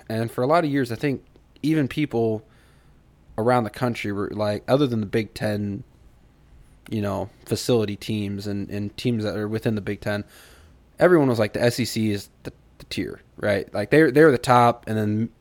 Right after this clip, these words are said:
the Big Ten was, like, just right below 'em, kinda nipping at their heels a little bit.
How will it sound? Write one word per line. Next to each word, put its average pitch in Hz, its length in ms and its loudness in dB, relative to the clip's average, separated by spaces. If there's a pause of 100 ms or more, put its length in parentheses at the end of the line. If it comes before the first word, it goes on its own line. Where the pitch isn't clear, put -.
the 110 60 -10
Big 139 200 0
Ten 131 240 4
was, 110 120 2
like, 101 260 0 (380)
just 392 240 2
right 117 320 2
below 104 440 2
'em, 131 140 0 (280)
kinda 170 220 0
nipping 127 280 0
at - 80 -4
their - 80 -10
heels 123 240 -2
a 123 40 -4
little 123 140 -4
bit. 127 320 -2